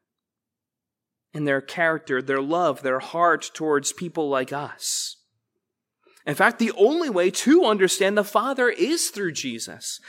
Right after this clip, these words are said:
That's what First John two twenty-three says. It says, "No one who denies the Son has the Father, and whoever confesses the Son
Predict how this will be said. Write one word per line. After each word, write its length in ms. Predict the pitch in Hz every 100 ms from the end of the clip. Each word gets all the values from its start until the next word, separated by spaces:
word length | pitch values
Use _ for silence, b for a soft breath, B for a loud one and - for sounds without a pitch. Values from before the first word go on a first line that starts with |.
| B B B
That's 220 | 175 -
what 100 | 214
First 340 | - 202 196
John 240 | - 196 196
two 200 | - 208
twenty-three 560 | - 208 208 208 254
says. 420 | 311 - 117 113 160
It 100 | 147
says, 240 | 180 156
"No 200 | 165 190
one 200 | 262 285
who 120 | 226
denies 600 | 196 185 175 202 254 254
the 120 | - 202
Son 460 | - 175 165 175 B B
has 480 | B - 247 294 277
the 120 | 190
Father, 580 | 170 131 107 98 67 - _ _ _ _ _ _ _ _ _
and 120 | 147
whoever 320 | 165 180 190
confesses 760 | 196 180 156 - 202 202 247 -
the 120 | 180
Son 460 | - - 143 147